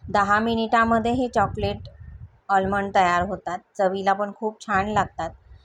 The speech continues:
लहानच काय, मोठेसुद्धा हे बदाम पुन्हा पुन्हा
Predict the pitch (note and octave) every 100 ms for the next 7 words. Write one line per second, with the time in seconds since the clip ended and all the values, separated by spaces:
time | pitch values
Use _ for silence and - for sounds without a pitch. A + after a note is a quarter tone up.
0 | - - G#3+ G#3+ G#3 B3+ - C4 G3 G3+
1 | G#3 B3 A#3 A3 G#3 A#3 C4 A3 F#3+ G3
2 | F3+ - - - - - - _ _ -
3 | - - - _ _ B3+ B3+ B3 C4+ C#4
4 | C#4+